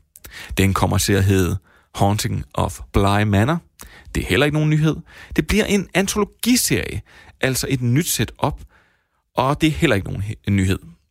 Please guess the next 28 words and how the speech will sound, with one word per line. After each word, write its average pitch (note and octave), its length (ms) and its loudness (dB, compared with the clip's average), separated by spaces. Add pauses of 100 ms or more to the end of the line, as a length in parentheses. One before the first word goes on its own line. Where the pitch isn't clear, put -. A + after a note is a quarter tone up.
(720)
Seriens - 720 0 (320)
anden A#2+ 200 0
sæson G2+ 400 -2 (760)
får G#2 100 2
premiere G2 640 0
allerede G2+ 600 0
i - 80 -8
tyve - 300 -2
tyve, F#3 360 0 (480)
og - 220 -2
det G3+ 180 0 (200)
er G#2 100 0
en F#2+ 120 0
nyhed. F#2 240 0 (500)
Så F#2+ 60 0
det C3+ 80 2
kan A3 80 0
man F3 60 2
jo A#2+ 80 2
gå A#2 120 4
og G#2+ 100 2
glæde G2+ 200 2
sig G#2 140 -2
lidt F#2+ 100 -4
til F#2+ 240 -2 (360)
her F#2+ 200 0 (100)
hen F#2+ 200 -2
over E2+ 260 -2